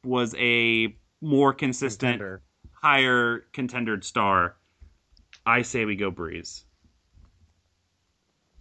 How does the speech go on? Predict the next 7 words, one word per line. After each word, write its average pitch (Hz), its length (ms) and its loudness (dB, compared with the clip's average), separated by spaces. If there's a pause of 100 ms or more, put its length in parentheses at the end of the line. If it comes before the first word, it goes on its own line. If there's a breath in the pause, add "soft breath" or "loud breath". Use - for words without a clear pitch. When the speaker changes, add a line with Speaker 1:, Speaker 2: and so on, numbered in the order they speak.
(300)
Speaker 1:
Is 104 140 -10
there 104 280 -4
any 127 640 0
big 110 400 -2
qualms 101 380 -4
against 82 380 -8
that? 53 160 -20